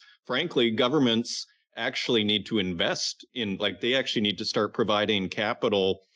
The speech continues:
for mines like, you know, this Dumont nickel site he was mentioning in Ontario. They're not, you know, going anywhere unless, you know,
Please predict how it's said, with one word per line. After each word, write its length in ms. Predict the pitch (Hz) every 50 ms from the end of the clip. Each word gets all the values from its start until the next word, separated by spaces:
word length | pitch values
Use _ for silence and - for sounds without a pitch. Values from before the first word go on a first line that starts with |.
| - - -
for 120 | - 127 113
mines 400 | 110 104 110 117 120 117 113 -
like, 200 | 107 98 82 - -
you 100 | 117 98
know, 200 | 90 92 92 90
this 240 | 104 104 - - - -
Dumont 420 | 120 113 110 107 104 104 104 -
nickel 320 | 107 120 127 - 170 127
site 380 | - - - 107 92 92 95 - -
he 140 | 120 107 101
was 160 | 95 87 104
mentioning 400 | 98 98 92 - - 113 101 92
in 80 | 92
Ontario. 580 | 90 90 90 90 87 - 151 165 135 101 104 107 - - - - _ -
They're 100 | 135 131
not, 280 | 131 139 143 139 143 143 - _ 143
you 120 | 151 139
know, 440 | 127 123 117 117 117 113 123 - - - 143 127 117
going 340 | 113 127 117 147 175 165 139
anywhere 420 | 120 120 113 107 107 104 104 120 135
unless, 380 | 127 113 110 120 - - - - - _ _ _
you 100 | - 147
know, 220 | 135 135 143 139